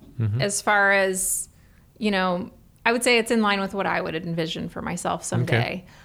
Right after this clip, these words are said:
Speaker 2: I don't think I'll ever have hundreds upon hundreds of bottles.
Speaker 1: Never
Speaker 2: Um,
Speaker 1: know.
Speaker 2: <laughs> I'm pretty sure.
Speaker 1: <laughs> Okay.
Speaker 2: <laughs> Um, but I would,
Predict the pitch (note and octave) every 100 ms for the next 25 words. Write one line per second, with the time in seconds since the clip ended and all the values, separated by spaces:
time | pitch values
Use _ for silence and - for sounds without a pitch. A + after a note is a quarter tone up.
0 | _ G3+ A3 G#3+ G#3+ F#3+ F#3+ - F3+ F3
1 | F3+ E3+ E3+ E3+ E3+ - - _ _ _
2 | - - F#3+ E3+ E3 F3 F3 E3 - E3
3 | D#3+ - F3+ - - - - G3+ - -
4 | - G#2+ G2+ F3 F3 E3 E3 D#3 C#3 -
5 | - G3+ G#3+ A#3+ A3+ A#3+ B3 B3 G#3 -
6 | - - - C3 - F3 - C3+ - D#4
7 | - D4 G3+ - - - - D#4 C#4+ B3
8 | A#3 A#3 A3+ A3+ A#3+ A#3 - - - -
9 | A3+ A3+ B3+ A#3+ G#3+ G#3+